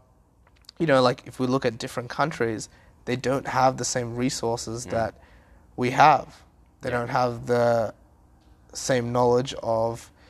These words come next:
Speaker 1: physiology that we
Speaker 2: Mm.
Speaker 1: have in these countries as well,
Speaker 2: Yeah.
Speaker 1: sometimes.
Speaker 2: Yeah.
Speaker 1: So
Speaker 2: Even if you go away from that, though, the argument that I've always had, especially with, uh, like, things like cycling and that sort of thing, and you can see it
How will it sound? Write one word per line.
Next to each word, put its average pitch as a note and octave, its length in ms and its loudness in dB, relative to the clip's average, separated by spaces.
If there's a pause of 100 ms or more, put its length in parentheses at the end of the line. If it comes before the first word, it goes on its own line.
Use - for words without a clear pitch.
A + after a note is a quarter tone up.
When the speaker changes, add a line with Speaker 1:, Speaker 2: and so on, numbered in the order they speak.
(200)
Speaker 1:
physiology B2+ 680 4
that A2+ 240 -2 (160)
we A2+ 140 -6
Speaker 2:
Mm. A2+ 40 -4
Speaker 1:
have A2+ 240 4
in A2+ 80 -8
these A2 200 -6
countries A2 520 -8
as A2+ 160 -10
well, B2 400 0 (240)
Speaker 2:
Yeah. - 60 -12
Speaker 1:
sometimes. A#2+ 580 -4 (720)
Speaker 2:
Yeah. E3+ 80 -10
Speaker 1:
So A2+ 240 -4 (300)
Speaker 2:
Even C#3 180 2
if C#3+ 140 -4
you G#2+ 40 -4
go G2+ 140 8
away F2+ 300 4
from F2 260 -8
that, F2+ 300 6
though, F#2 260 2 (380)
the G2 100 0
argument G2+ 380 4
that F2 80 -6
I've F2+ 240 -4
always F#2 220 -2
had, E2+ 280 -4 (640)
especially F#2+ 500 -4
with, F#2 600 -4
uh, E2+ 460 0 (440)
like, - 340 -6 (600)
things F2+ 500 -8
like E2 240 -2
cycling F2 500 -4
and E2+ 80 -8
that - 120 -8
sort F2+ 100 -10
of F2+ 60 -8
thing, F#2+ 140 -8
and F2+ 140 -8
you F2+ 120 -6
can F2+ 160 -8
see F#2+ 300 0
it F2+ 120 0